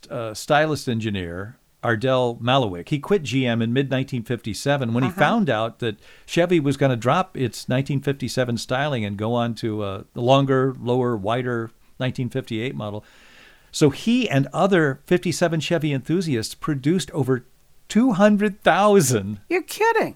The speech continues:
Speaker 1: Model fifty-seven Chevys from nineteen fifty-seven to sixty-seven in a small auto assembly plant outside of Jacksonville, Illinois.
Speaker 2: Well, that's amazing. So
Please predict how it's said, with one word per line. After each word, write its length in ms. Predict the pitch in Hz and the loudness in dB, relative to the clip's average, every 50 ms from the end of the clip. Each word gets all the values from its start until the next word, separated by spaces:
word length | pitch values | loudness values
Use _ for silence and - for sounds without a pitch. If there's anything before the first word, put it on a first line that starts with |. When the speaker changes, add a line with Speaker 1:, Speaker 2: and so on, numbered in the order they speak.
| _ - | _ -6
Speaker 1:
Model 440 | 127 127 135 139 156 185 196 208 208 | 0 2 4 4 4 4 2 0 2
fifty-seven 640 | 208 208 196 196 - 196 - - 196 185 175 180 | 2 2 2 2 2 -2 0 2 2 2 2 2
Chevys 400 | 160 - - 180 170 151 135 135 | 0 2 2 4 4 4 4 2
from 180 | - 147 131 127 | 2 2 2 2
nineteen 420 | 131 143 185 208 196 - 208 202 | 2 4 2 2 4 2 2 2
fifty-seven 600 | - - 190 - - 196 - - 185 175 165 180 | 2 0 -2 -2 -2 -2 0 2 2 2 2 2
to 80 | 147 147 | 0 0
sixty-seven 680 | 139 - 202 196 - - 170 135 135 - 135 131 139 147 | 0 0 0 -2 0 0 0 0 2 2 2 2 2 2
in 120 | 151 131 | 0 0
a 80 | 120 120 | -2 -2
small 500 | - - - 147 151 151 156 170 180 - - | -2 -2 0 2 4 4 4 4 2 2 2
auto 260 | 147 151 165 175 170 | 2 4 4 4 2
assembly 500 | 170 165 - 180 156 156 156 143 165 165 | 0 0 2 0 0 0 0 0 0 -2
plant 400 | 165 - - 147 139 139 143 - - | -2 -2 -2 0 0 0 -2 -2 -2
outside 500 | 151 147 160 156 - - 139 139 147 135 | -2 -2 -2 -2 0 0 2 2 2 0
of 120 | 123 113 | -2 -2
Jacksonville, 840 | - - 127 113 131 139 - - 160 147 139 135 139 131 135 139 - - | -2 0 0 0 0 -2 -2 -2 0 0 2 4 4 4 4 2 -2 -4
Illinois. 840 | 156 143 151 156 147 139 127 127 139 147 170 190 170 110 76 71 - _ _ _ _ _ _ - - - - - - - - - _ - - | -2 0 2 2 4 4 4 6 6 6 6 4 4 2 0 -4 -12 _ _ _ _ _ _ -20 -20 -20 -20 -20 -20 -20 -20 -20 _ -10 -2
Speaker 2:
Well, 340 | 233 202 185 139 127 - - - - | 0 2 2 2 0 -4 -14 -8 -2
that's 280 | - 214 233 240 - - | 0 2 2 2 0 -2
amazing. 680 | 262 175 165 175 190 202 220 247 269 - - 170 - | -2 -2 -2 -2 -2 -2 0 -2 -2 -2 -4 -6 -6
So 260 | - - 254 247 - | -2 0 0 0 0